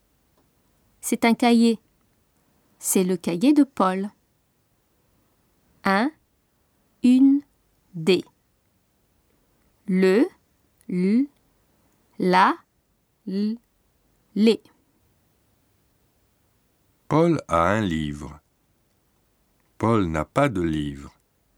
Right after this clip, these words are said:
Speaker 2: C'est un livre.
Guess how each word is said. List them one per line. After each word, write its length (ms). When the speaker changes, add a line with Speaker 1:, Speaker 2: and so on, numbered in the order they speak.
Speaker 2:
C'est 300
un 120
livre. 520